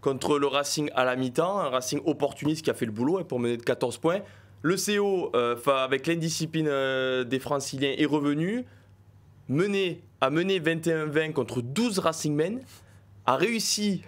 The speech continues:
<laughs> à se faire pénaliser sur un seul ruck à quinze contre treize. Et ensuite à, euh, paniquer, comme vous l'avez marqué, euh, euh, sur, sur votre écran. C'est sur cette partie de match qu'on voulait revenir.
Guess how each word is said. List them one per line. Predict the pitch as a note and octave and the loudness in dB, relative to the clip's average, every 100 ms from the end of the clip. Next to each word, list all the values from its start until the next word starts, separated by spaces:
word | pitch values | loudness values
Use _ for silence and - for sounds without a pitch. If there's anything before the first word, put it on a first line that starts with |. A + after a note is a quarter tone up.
| - | -8
<laughs> | C#3+ | -4
à | - | -2
se | - | 2
faire | D3 | 2
pénaliser | - G3+ G3 G3+ F3 E3+ F3 D#3+ - - | 2 2 2 0 0 2 0 -2 -10 -16
sur | - C#3+ C3+ - | -4 -2 -2 0
un | F#3+ | 0
seul | G3+ G3+ F3 | 2 2 2
ruck | D#3+ D3+ - - - | 2 0 -6 -6 -4
à | |
quinze | A#2 F#3 F3+ | 0 0 2
contre | D#3+ C#3+ | 0 0
treize. | B2 C3+ F3 A#3 - - - - - D#3+ | 0 0 0 -6 -14 -20 -20 -20 0 2
Et | F#3+ G#3 | 2 0
ensuite | C#3 C3 - F3 F3 | 0 0 -2 0 2
à, | G2+ C3+ C3 | 2 2 0
euh, | A#2 G#2+ | 0 0
paniquer, | - D3 C#3+ C#3 C3+ | 2 2 0 -2 0
comme | C#3+ A#2+ | 0 0
vous | A#2 | 0
l'avez | A#2+ A#2 | 2 2
marqué, | A#2 A#2 - C3+ D3+ | 2 -2 0 0 2
euh, | B2 A#2 A2+ A2 - - - | 0 0 -2 -4 -12 -20 -4
euh, | A#2 | -2
sur, | A2 - | -2 -2
sur | - C#3 | -2 0
votre | C3 C3+ C3+ | 0 0 0
écran. | C#3 F3 | 0 -2
C'est | D#3+ | -4
sur | A#2+ B2 - - - - - - | -8 -10 -12 -18 -20 -20 -20 -20
cette | - - G3+ | -2 0 2
partie | G3 - E3 | 0 0 0
de | |
match | D#3+ D#3+ | 0 0
qu'on | C#3 | -2
voulait | A#2 | 0
revenir. | A#2+ A#2 A#2 A#2+ F3+ | 0 2 0 0 -2